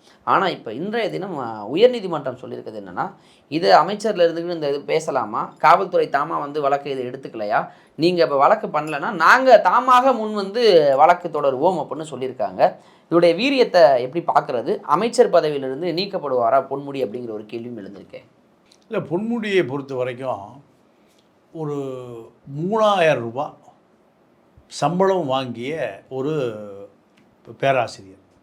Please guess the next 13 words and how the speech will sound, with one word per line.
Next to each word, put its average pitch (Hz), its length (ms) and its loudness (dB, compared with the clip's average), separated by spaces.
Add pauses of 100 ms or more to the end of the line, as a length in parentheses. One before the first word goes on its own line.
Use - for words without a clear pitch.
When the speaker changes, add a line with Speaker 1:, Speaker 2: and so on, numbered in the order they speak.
(1160)
Speaker 2:
இதுதான் 165 560 6
அவருடைய 143 480 -2
ஆரம்பகட்ட 127 760 -2
வாழ்க்கை. 104 480 -14 (800)
நீங்க 127 340 -4
எண்பதுகள். 120 560 -6 (1600)
அவங்க 147 220 0
அப்பா 175 240 2
பேரு 170 220 0
கந்தசாமி, 135 640 -6 (120)
கே, 160 460 -2 (580)
ஆ, 135 360 0
தெய்வசிகாமணி, 123 1160 0